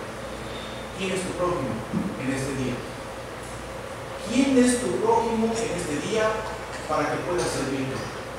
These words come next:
para que puedas quererlo, para que puedas amarlo, así como el gran samaritano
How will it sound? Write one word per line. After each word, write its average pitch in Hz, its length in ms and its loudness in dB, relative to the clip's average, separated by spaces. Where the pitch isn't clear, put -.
para 147 160 2
que 143 160 0
puedas 175 320 2
quererlo, 131 560 0
para 123 160 -2
que 147 160 -4
puedas 165 260 2
amarlo, 214 560 4
así 185 400 -2
como 135 320 0
el 127 160 4
gran 196 240 2
samaritano 165 800 0